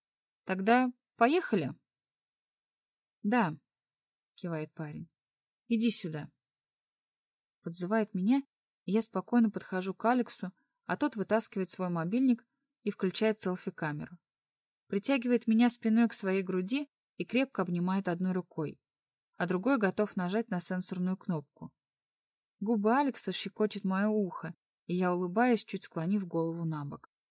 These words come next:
Как раз зажимаю его ладошку на своем плече. «Так-то лучше», победно заявляет парень и нажимает на кнопку.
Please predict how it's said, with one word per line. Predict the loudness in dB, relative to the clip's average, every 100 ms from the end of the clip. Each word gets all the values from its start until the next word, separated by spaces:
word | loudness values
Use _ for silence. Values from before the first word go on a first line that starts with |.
| _ _ _ _ _ _ _ _
Как | -6 -2
раз | 2 2
зажимаю | 0 -2 0 2 2
его | 0 -4 -4
ладошку | -4 -2 -2 -4 -8 -10 _ _ _ _ _
на | -8
своем | -4 -4 -4
плече. | -4 -6 -6 -8 -10 -14 _ _ _ _ _ _ _ _ _ _ -4
«Так-то | -2 2 4
лучше», | 4 2 -2 -6 -8 _ _ _ _ _ _ _ _
победно | -2 0 0 -2
заявляет | -4 -2 -2 -4
парень | 0 2 2 0 -6 _
и | -4
нажимает | -4 -2 -2 -4 -4
на | -8
кнопку. | -6 -8 -8 _ -18